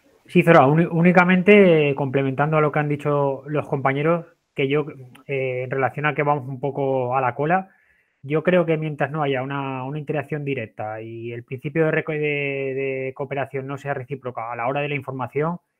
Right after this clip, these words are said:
eh, nosotros que somos policías locales, que jugamos con una información tremenda, igual que lo-, que los compañeros de,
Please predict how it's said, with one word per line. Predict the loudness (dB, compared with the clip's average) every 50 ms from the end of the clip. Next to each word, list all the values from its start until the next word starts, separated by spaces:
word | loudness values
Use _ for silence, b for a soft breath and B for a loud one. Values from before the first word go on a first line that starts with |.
| _ _ _ _ _
eh, | -4 -2 0 0 0 0 0 0 -2 -2 -2 -4 -4 -6 -8 -8 -8
nosotros | -10 -10 -8 -8 -6 -6 -6 -6
que | -6 -6
somos | -6 -6 -8 -6
policías | -6 -4 -4 -4 -2 -2 -2 -2 -2
locales, | -4 -2 -2 -2 0 0 -2 -2 -4 -8 _ _ _ _ _ _ _ _ _
que | -2 0 0 0 0
jugamos | -2 -2 -2 0 2 2 2 0 -4 -4
con | -4 -4
una | -2 -4
información | -4 -4 -4 -4 -4 -4 -4 -6 -6 -6 -6 -8 -8 -8
tremenda, | -8 -6 -6 -6 -4 0 0 2 2 2
igual | 0 0 0 -2 -4 -4
que | -6
lo-, | -6 -4 -6 -6 -8 -10 -10 -12 -16 -20 _ _ _
que | -8
los | -8 -6 -6
compañeros | -8 -6 -6 -4 -4 -4 -4 -6 -6 -4
de, | -4 -4 -2 -2 -4 -6 -6 -8 -10 -14